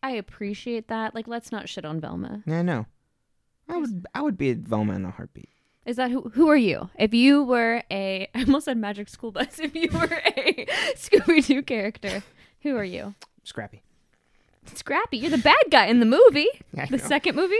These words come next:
Speaker 2: That was, uh, no, that was the first one where they're on the island.
Speaker 1: My, we saw that with my auntie. She
Speaker 2: That was
Speaker 1: ran a red light to beat us there. <laughs>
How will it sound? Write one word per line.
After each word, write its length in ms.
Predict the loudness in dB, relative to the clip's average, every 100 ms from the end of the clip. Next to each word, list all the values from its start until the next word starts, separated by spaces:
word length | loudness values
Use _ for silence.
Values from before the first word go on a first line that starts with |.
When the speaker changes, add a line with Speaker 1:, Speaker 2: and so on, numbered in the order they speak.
| -2
Speaker 2:
That 160 | -4 -2
was, 180 | -2 -6 -12 -4
uh, 180 | -4 -2
no, 140 | 0
that 80 | 0
was 100 | -2
the 60 | -4
first 300 | -4 -4 -6
one 240 | -8 -8
where 160 | -4 -2
they're 100 | -2
on 80 | -2
the 80 |
island. 460 | -2 -4 -4 -8 -14 _ _ _ _ _
Speaker 1:
My, 640 | -8 -6 -6 -6 -6 -8 -12 _ _
we 240 | -10 -8 -6
saw 180 | -4
that 100 | -6
with 120 | -4 -6
my 80 |
auntie. 400 | -4 -6 -6 -10 -16 _ _ _ _ _
She 160 | -10 -2
Speaker 2:
That 40 |
was 60 | 0
Speaker 1:
ran 140 | 2
a 40 | 0
red 160 | 0
light 200 | -2 -4 -4
to 60 |
beat 220 | -2 0
us 140 | 0 0
there. 80 | 4
<laughs> 380 | 4 2 -12